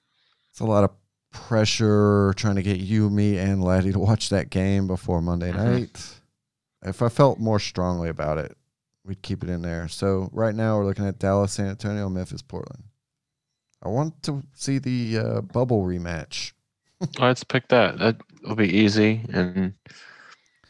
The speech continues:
Speaker 1: I'm usually off work Wednesday nights.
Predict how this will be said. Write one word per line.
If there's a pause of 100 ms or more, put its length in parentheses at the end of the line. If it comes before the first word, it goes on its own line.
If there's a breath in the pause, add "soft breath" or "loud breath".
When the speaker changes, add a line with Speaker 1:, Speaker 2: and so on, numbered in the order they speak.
(920 loud breath)
Speaker 1:
I'm
usually
off
work
Wednesday
nights.